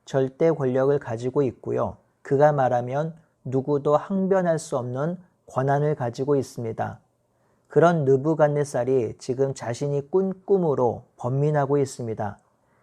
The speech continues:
그 권세자가 꿈 하나로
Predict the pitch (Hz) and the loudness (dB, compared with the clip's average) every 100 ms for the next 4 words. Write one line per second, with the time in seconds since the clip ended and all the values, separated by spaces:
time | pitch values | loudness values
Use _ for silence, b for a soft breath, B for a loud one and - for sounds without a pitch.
0 | _ - 160 160 131 143 170 165 127 113 | _ 2 2 2 0 0 0 0 0 2
1 | 127 107 b b b _ 190 196 185 185 | 2 0 b b b _ 4 4 4 -6
2 | 160 175 160 147 151 165 175 | -6 0 2 4 2 0 -4